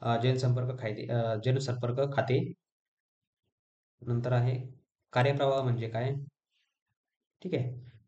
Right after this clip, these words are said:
तुम्हाला व्याख्या वगैरे विचारल्या जाऊ शकतात. संदेशन म्हणजे काय, नेतृत्व, अभिप्रेरणा, निर्णय, नियंत्रण, ठीक आहे, हे तुम्हाला सगळं वाचून घ्यायचं आहे. अजून बघूया आपण काही प्रश्न. अं, कार्यालय म्हणजे काय झालं, हिशोब खात्याची पाच कामे, हिशोब खात्याची कामं कुठले कुठले आहेत, ठीक आहे.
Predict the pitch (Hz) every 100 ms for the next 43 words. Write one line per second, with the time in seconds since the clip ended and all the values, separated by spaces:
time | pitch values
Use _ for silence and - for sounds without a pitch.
0 | - 135 135 135 - 139 143 139 139 131
1 | 131 127 120 - - - 123 123 131 123
2 | 117 120 120 123 120 123 123 127 123 123
3 | 123 117 117 120 117 113 120 120 117 113
4 | 113 117 120 123 _ _ _ _ - 190
5 | 127 123 - 123 123 120 120 117 113 120
6 | 113 101 101 120 131 - _ _ _ _
7 | _ _ _ _ 120 143 143 139 139 127
8 | 127 127 113 113 131 147 - _ _ _
9 | _ _ _ - 123 123 123 123 123 123
10 | 123 127 120 113 120 123 110 135 - _
11 | _ _ _ - 196 190 135 131 139 143
12 | 127 - 113 104 117 123 165 139 135 139
13 | 139 131 127 135 127 127 120 120 - -
14 | 170 127